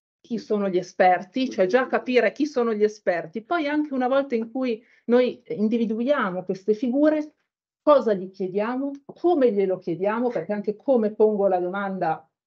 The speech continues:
influenza forse la risposta, e poi una volta che io chiedo qualcosa, ottengo una risposta, e di quella risposta tengo conto? Ne tengo conto?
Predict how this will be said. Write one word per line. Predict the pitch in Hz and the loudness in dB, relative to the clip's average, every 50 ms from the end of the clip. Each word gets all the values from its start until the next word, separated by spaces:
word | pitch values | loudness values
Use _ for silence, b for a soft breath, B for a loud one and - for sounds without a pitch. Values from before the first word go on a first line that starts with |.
| _ _ _ _ _ _ | _ _ _ _ _ _
influenza | - 202 190 - - 190 196 202 202 196 190 196 185 | 0 0 0 0 -2 0 2 2 0 0 -2 -6 -6
forse | 185 202 196 190 - 190 170 | -4 -4 -4 -4 -2 -2 0
la | 175 180 | 2 0
risposta, | 226 226 - - - 311 311 302 - - | 0 -2 -4 -2 0 0 0 0 0 -2
e | 214 214 | -2 0
poi | - 254 240 208 185 180 | 2 2 2 2 0 -2
una | 190 190 202 | -4 -2 0
volta | 208 233 226 214 196 175 | 2 2 2 0 -2 -6
che | - 208 | -4 0
io | 208 202 - | 0 0 0
chiedo | 190 - - 202 170 160 156 | 0 0 0 0 0 0 -4
qualcosa, | 160 170 165 165 - - 151 135 - - - 190 233 240 233 _ _ _ _ _ _ _ _ _ | -4 -4 -6 -6 -8 -10 -10 -10 -8 -6 -4 -4 -4 -4 -6 _ _ _ _ _ _ _ _ _
ottengo | - 285 294 285 - 170 160 160 160 180 | -2 -2 -2 -2 -2 -4 -4 -2 -2 0
una | 208 220 220 | 0 0 2
risposta, | 226 240 233 226 - - - - - - - 185 | 0 0 -2 -4 -12 -14 -16 -16 -14 -8 -4 -4
e | 185 | -2
di | 190 196 | -2 0
quella | 190 247 254 247 247 | 2 2 4 4 2
risposta | 247 247 - - - 277 277 269 277 - _ - 262 269 269 269 - _ _ _ _ _ _ _ _ _ _ | 0 -2 -4 0 0 2 2 0 -2 -4 _ -2 -2 -2 -2 -6 -10 _ _ _ _ _ _ _ _ _ _
tengo | - - 226 220 226 226 226 226 | 0 2 2 4 4 2 2 4
conto? | - 254 226 214 208 208 - 220 220 233 226 226 | 6 4 4 4 4 2 2 2 2 2 0 -4
Ne | 196 185 | -6 -4
tengo | 190 226 226 226 220 226 226 | -2 -2 0 2 2 2 4
conto? | 226 240 226 214 202 202 - 220 220 220 | 4 4 4 2 0 0 0 -2 -2 -2